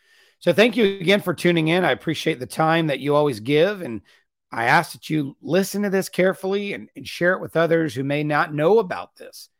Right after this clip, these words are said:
and say, "Hey, have you ever heard of this letter before? I listened to a podcast who did work on it. Would you take a listen?" I think it would be helpful. I think people would appreciate it.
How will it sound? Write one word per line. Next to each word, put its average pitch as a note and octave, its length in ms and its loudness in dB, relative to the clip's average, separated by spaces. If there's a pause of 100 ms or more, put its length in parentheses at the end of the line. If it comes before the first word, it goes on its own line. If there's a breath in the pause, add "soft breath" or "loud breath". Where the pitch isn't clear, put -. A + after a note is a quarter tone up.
(100)
and A2+ 100 -16
say, D3 180 -2
"Hey, E3 200 2
have - 460 -14
you G3+ 60 0
ever A#3 160 0
heard F3+ 160 4
of G3+ 60 -2
this G3+ 180 -6
letter F#3+ 200 -2
before? A3 420 -14 (540)
I D#3 320 -2
listened F3 240 0
to G3+ 80 4
a G3 80 2
podcast F#3+ 600 4
who D3+ 60 -10
did C3 220 -4
work D#3 260 -4
on G#2+ 160 -8
it. G#2 140 -14
Would B2+ 200 -8
you B2 320 -8 (440)
take F#3 180 4
a F3+ 40 0
listen?" D#3 320 -2
I A2+ 80 -4
think E3+ 200 -6
it - 40 -6
would C3+ 120 -6
be A#2+ 120 -4
helpful. F#3 400 0
I D#3 100 0
think C3 300 -8 (240)
people D#3 240 -4
would A#2 80 -2
appreciate G3 560 -4
it. C4 160 -6